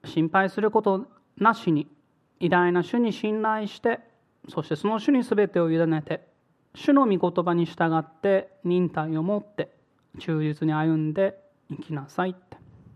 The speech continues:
うやって私たちが最初の教えを見るときに、ある意味非常にシンプルで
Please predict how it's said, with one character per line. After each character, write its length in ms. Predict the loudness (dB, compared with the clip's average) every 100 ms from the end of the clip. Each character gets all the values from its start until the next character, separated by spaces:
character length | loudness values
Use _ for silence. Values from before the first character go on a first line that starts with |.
| -20 _ _ _ _ _ _ _ _ _ _ _ _ -20 -20 -20 -20 -20 _ _ _ _ _ -2
う 20 |
や 20 | 2
っ 40 |
て 60 | 2
私 200 | 2 2
た 100 | 2
ち 80 |
が 80 | 2
最 200 | 4 2
初 100 | 2
の 200 | 2 2
教 180 | 2 2
え 20 |
を 80 | 2
見 100 | 2
る 80 | 2
と 140 | 0
き 160 | -2 0
に、 360 | 2 2 -2 -6 _ _ _ _ _
あ 100 | 0
る 120 | 2 4
意 40 |
味 260 | 4 0 0
非 100 | 2
常 220 | 2 2
に 100 | 0
シ 160 | 2 2
ン 60 |
プ 120 | 2 0
ル 120 | -2
で 120 | -6